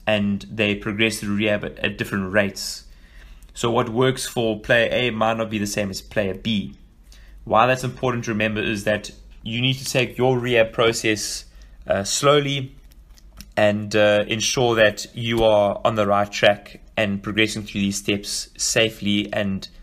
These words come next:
efficiently. Once you've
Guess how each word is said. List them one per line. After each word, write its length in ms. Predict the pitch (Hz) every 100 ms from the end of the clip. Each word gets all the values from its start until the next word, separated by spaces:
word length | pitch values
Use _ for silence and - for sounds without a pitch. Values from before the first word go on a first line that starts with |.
| -
efficiently. 640 | - 120 - 107 95 95 - - - - - - - - - - - -
Once 380 | - 120 151 160
you've 180 | 170